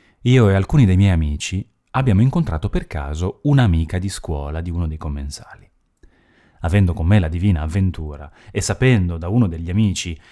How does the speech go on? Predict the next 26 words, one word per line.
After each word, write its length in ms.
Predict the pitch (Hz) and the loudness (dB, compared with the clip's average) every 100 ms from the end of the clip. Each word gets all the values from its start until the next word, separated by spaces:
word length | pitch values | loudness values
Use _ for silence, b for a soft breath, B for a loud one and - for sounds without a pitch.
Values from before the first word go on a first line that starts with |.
| B | B
che 120 | - | -6
questa 260 | 107 143 104 | -2 -2 -2
ragazza 380 | 98 131 - 82 | 0 -2 -2 -6
era 120 | 82 | -6
un'assidua 480 | 82 82 - 101 80 | -6 -4 -4 -4 -2
lettrice, 720 | 131 - 85 73 - 113 _ | -4 -4 -6 -6 -6 -6 _
ho 180 | 180 - | -6 -4
colto 340 | 87 78 76 | -6 -6 -2
l'occasione 640 | 82 76 107 107 78 73 135 | -4 -2 -4 -4 -4 -2 -2
per 120 | 90 | -2
mostrarle 520 | 80 76 - 95 90 143 | -8 -8 -6 -6 -4 -4
il 60 | |
libro. 420 | 180 80 85 76 _ | -4 -4 -6 -12 _
Non 100 | 85 | -14
bisogna 280 | 73 76 76 | -12 -12 -10
mai 160 | 82 85 | -8 -8
perdere 300 | 82 80 80 | -10 -12 -12
un'occasione. 580 | 78 76 76 76 71 78 B B B B B B | -12 -14 -16 -16 -16 -18 B B B B B B
Dopo 300 | - 160 202 | 2 4 4
aver 180 | 101 110 | 2 2
ascoltato 500 | 95 - 101 147 156 | -2 -4 -4 -2 -2
la 80 | 87 | -2
mia 220 | 98 92 | -2 -2
ormai 400 | 85 101 127 117 | -2 0 0 0
rodata 520 | 85 87 95 123 110 87 | -2 -4 0 0 0 -4
presentazione, 1120 | 101 92 104 98 92 - 139 127 104 92 | -4 -4 -4 -4 -6 -2 0 0 0 -2